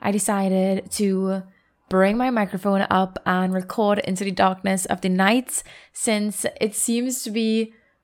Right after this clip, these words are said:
a million and one excuses that stop me from recording the podcast.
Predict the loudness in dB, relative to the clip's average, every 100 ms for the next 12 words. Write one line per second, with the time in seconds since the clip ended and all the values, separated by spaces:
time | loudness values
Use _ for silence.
0 | -2 2 4 4 4 2 2 0 0 0
1 | 2 4 2 2 -2 -8 _ _ _ _
2 | _ _ _ _ 0 2 2 0 -8 -6
3 | 0 0 0 0 0 2 0 0 2 2
4 | 4 2 -2 -4 -4 0 0 0 0 0
5 | -2 -8 -12